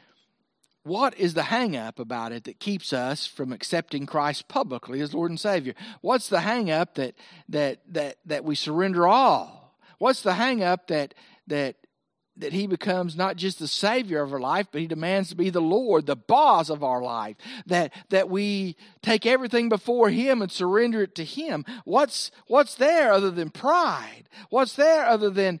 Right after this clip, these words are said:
selfishness that keeps us from doing that? But listen, Jesus was serious as a snake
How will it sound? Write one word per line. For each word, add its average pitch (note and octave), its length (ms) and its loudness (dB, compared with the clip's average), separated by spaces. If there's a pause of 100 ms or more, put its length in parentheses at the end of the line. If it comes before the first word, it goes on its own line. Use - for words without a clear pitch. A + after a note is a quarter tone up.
(140)
selfishness - 1600 -2 (260)
that F3+ 140 -4
keeps A3 240 0
us E3+ 160 0
from A3 180 -2
doing C#4 300 -2
that? F#2 320 -10 (1500)
But - 120 -14
listen, F#3+ 400 0
Jesus A#3+ 580 0
was D#3 160 -2
serious D4+ 1120 -2 (1400)
as E3+ 140 -2
a D#3+ 80 -2
snake B3 880 -4